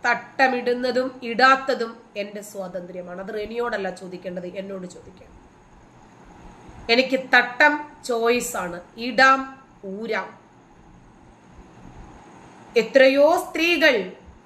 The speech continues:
ഗുജറാത്തിലും രാജസ്ഥാനിലുമൊക്കെ നിങ്ങൾ കണ്ടിട്ടില്ലേ തട്ടമിടുന്നത്?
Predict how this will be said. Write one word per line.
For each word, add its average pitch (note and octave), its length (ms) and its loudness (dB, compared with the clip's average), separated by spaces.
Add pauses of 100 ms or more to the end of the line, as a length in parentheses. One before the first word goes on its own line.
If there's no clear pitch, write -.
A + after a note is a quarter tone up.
(600)
ഗുജറാത്തിലും B3 840 0 (840)
രാജസ്ഥാനിലുമൊക്കെ A#3+ 880 0
നിങ്ങൾ G3 240 -4
കണ്ടിട്ടില്ലേ F#3+ 600 -6
തട്ടമിടുന്നത്? G#3 600 -6